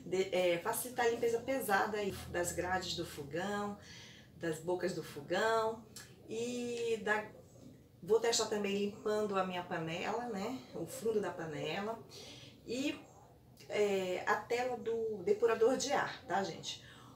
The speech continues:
O produto vai ser esse aqui, ó. O produto que eu vou testar vai ser esse aqui, Força Azul.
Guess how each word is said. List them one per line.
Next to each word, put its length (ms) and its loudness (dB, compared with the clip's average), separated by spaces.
O 200 -2
produto 680 0
vai 140 -2
ser 200 -2
esse 220 0
aqui, 320 -2
ó. 200 2
O 60 -6
produto 380 2
que 60 4
eu 40 6
vou 80 6
testar 260 2
vai 120 2
ser 200 4
esse 200 2
aqui, 340 0
Força 760 2
Azul. 280 -4